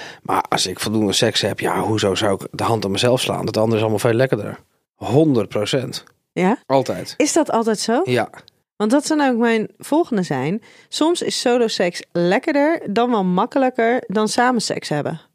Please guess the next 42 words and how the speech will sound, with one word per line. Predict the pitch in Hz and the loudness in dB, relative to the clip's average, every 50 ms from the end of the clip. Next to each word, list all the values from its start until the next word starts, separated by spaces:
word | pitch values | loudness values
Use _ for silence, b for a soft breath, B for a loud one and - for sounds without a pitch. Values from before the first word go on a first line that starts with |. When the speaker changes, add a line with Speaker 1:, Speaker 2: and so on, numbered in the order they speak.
| _ | _
Speaker 1:
Nou, | - - - 98 101 | -4 -2 -2 0 0
makkelijker | 104 104 117 - 127 123 - 139 | 0 0 0 2 0 0 2 0
is | 143 127 | 0 0
het | 135 123 | 0 2
sowieso. | - 131 131 127 117 131 127 98 98 127 156 - - - _ _ _ _ _ _ _ _ _ _ _ _ _ _ _ _ | 2 2 4 4 2 2 2 2 0 -2 -4 -6 -10 -20 _ _ _ _ _ _ _ _ _ _ _ _ _ _ _ _
Maar | _ - 107 104 107 | _ -2 0 0 2
lekkerder | 104 101 98 - 117 135 143 | 2 0 0 0 0 2 4
niet. | 156 139 110 90 - - - - - - _ _ _ _ _ _ _ _ _ _ | 4 4 4 2 0 -4 -8 -12 -14 -18 _ _ _ _ _ _ _ _ _ _
Want | - - 101 - | -6 -6 -4 -2
kijk, | - 101 101 - | -2 -2 -2 -2
eh, | - - - - - - - - _ _ _ - - _ _ | -6 -10 -12 -12 -12 -14 -18 -20 _ _ _ -20 -20 _ _
samen | - - 139 131 135 120 - | -2 0 2 2 4 2 0
seks | - 85 87 - | -2 -2 -4 -4
hebben | - 95 95 95 | -4 -4 -4 -4
is | - | -4
natuurlijk | - 110 107 107 104 | -2 -2 0 0 0
wel | 107 - | 0 0
gedoe. | 123 117 127 107 92 85 B B B B B | 2 4 4 4 4 0 B B B B B
Dat | - 80 92 | -8 -6 -4
moet | 107 107 104 | -4 -2 -2
altijd | 98 98 107 110 110 | 0 -2 -2 -2 -2
weer, | 113 113 113 110 110 107 107 107 110 | 0 2 4 4 4 4 4 4 2
eh, | 104 - - b b b b b b b b b b b b _ _ _ _ _ _ _ _ _ _ _ - - - - - - - - | 0 -2 -8 b b b b b b b b b b b b _ _ _ _ _ _ _ _ _ _ _ -14 -12 -12 -10 -10 -8 -6 -4
weet | - 107 - | -4 -2 0
je, | 120 | 0
je | 123 120 | 2 2
moet | 107 101 - | 0 0 -2
er | 90 | -4
met | 90 - | -4 -4
z'n | - | -4
tweeën | - - 85 85 - | -2 -2 -2 0 2
zin | - 120 113 | 2 2 2
in | 107 101 98 | 2 2 2
hebben. | 104 107 98 90 104 104 101 | 0 0 0 2 2 2 2
Je | 95 | 2
moet | 92 87 85 | 0 -2 -4
er | 95 95 | -6 -8
de, | 98 92 85 | -10 -10 -8
de, | - - 57 | -8 -8 -8
de, | - - - - | -6 -8 -8 -8
de, | - - - | -10 -12 -10
de, | - - | -10 -10